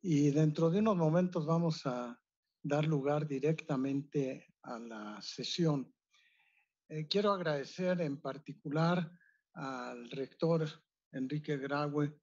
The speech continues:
por haber aceptado en forma activa este proyecto y al ingeniero Carlos Slim, a su hijo Carlos, por habernos acompañado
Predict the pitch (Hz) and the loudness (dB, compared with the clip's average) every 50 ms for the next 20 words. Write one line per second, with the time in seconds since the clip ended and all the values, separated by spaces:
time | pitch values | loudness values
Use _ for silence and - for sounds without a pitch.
0 | _ _ _ _ _ _ _ _ _ - 156 135 131 131 123 123 131 147 151 156 | _ _ _ _ _ _ _ _ _ -8 -6 -6 -4 -4 -6 -2 0 2 4 4
1 | 151 147 - - _ _ _ _ - - 139 127 - - 147 143 - - - 165 | 2 0 -4 -12 _ _ _ _ -6 -4 -4 -2 -2 -2 -4 -6 -4 -2 0 2
2 | 156 160 160 160 156 147 139 135 - _ _ _ _ _ _ _ _ _ _ - | 2 2 2 0 0 -2 -2 -6 -10 _ _ _ _ _ _ _ _ _ _ -8
3 | 160 135 - - - 160 160 160 156 139 - - - - 165 160 143 147 147 131 | -6 -6 -4 0 0 2 4 4 4 2 0 -4 -4 -2 0 0 2 0 0 -2
4 | - - _ _ _ - 165 151 143 - - - 160 - - 135 123 123 127 147 | -4 -10 _ _ _ -4 -2 -2 -2 -2 -2 -4 -4 -2 -2 -4 -2 0 2 2
5 | 151 151 151 - - 165 156 151 - - - - - _ _ - 147 131 135 143 | 2 2 0 -2 0 0 0 0 -4 -10 -20 -20 -20 _ _ 0 0 2 2 2
6 | 131 - - 156 147 156 170 170 165 160 143 131 131 - - _ _ _ - - | 2 2 2 2 4 4 4 4 4 4 2 0 -4 -8 -14 _ _ _ -2 2
7 | 160 165 160 151 156 147 147 - - 127 - - - 143 139 147 147 151 151 151 | 2 2 2 2 0 -2 -2 -4 -6 -10 -10 -10 -8 -6 -2 0 0 0 0 -2
8 | 147 - _ _ _ _ _ _ _ _ _ _ _ _ 123 117 117 - 127 123 | -4 -8 _ _ _ _ _ _ _ _ _ _ _ _ -20 -20 -20 -20 -20 -20
9 | 117 - _ - 135 143 160 170 160 160 - 156 147 - 156 156 160 156 147 160 | -20 -20 _ -14 -10 -8 -6 -6 -6 -8 -12 -14 -12 -6 -4 -2 -2 -2 -4 -6
10 | 160 151 147 - - _ _ _ _ _ _ _ - 143 123 131 131 139 151 151 | -8 -8 -10 -12 -16 _ _ _ _ _ _ _ -14 -10 -10 -8 -2 2 4 6
11 | 156 151 143 147 - 139 - - - 131 123 - 135 131 131 139 143 143 143 143 | 6 6 4 2 -2 -8 -10 -10 -10 -10 -8 -8 -8 -6 -4 -2 -2 -2 -2 -4
12 | 143 139 139 | -4 -6 -8